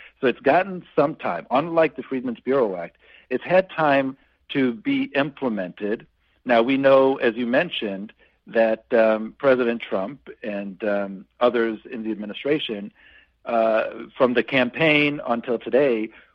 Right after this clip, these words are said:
were keen on shredding Obamacare to pieces and, uh, have, have not stopped in their approach to undermine it. But now, all of a sudden, with this catastrophe upon us, uh,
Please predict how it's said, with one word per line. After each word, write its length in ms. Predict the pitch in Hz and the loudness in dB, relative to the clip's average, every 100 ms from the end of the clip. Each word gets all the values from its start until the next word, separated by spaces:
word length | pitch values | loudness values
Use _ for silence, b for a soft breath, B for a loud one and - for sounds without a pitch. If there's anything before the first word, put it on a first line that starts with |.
| - | -6
were 140 | 120 | -4
keen 340 | 117 - 160 151 | -4 -2 0 2
on 160 | 127 | 0
shredding 520 | - - 135 135 131 | 0 4 6 4 0
Obamacare 640 | 135 139 123 139 135 - 117 | -4 -2 0 0 -2 -4 -4
to 60 | |
pieces 440 | 123 - 180 - - _ _ _ b b _ | -4 -8 -10 -12 -16 _ _ _ b b _
and, 380 | 139 127 123 113 | -2 0 0 2
uh, 300 | 127 123 131 | 4 4 4
have, 260 | 135 131 117 - | 4 2 0 -4
have 240 | 123 110 | -4 -4
not 280 | 120 135 - - | -2 -2 -4 0
stopped 460 | 139 156 101 - - | 2 2 0 -6 -10
in 160 | 131 | -6
their 120 | 120 113 | -2 -2
approach 480 | - 143 131 - - | -2 0 0 -2 -6
to 120 | 120 | -4
undermine 380 | 147 131 113 107 | -2 -2 -2 -4
it. 140 | 110 | -2
But 220 | 131 123 _ | -2 -2 _
now, 260 | 139 135 139 | 0 2 2
all 220 | 135 139 | 2 2
of 80 | 139 | 0
a 60 | - | 0
sudden, 340 | 214 226 156 b b b - | 0 0 -8 b b b -2
with 180 | 131 127 | -2 2
this 160 | 135 135 - | 0 -2 -14
catastrophe 640 | - 170 240 247 - 123 | -2 0 0 -6 -4 -2
upon 360 | 107 - 98 98 | -2 -2 -4 -4
us, 140 | 117 - b b b | -10 -14 b b b
uh, 240 | - 123 | 0 2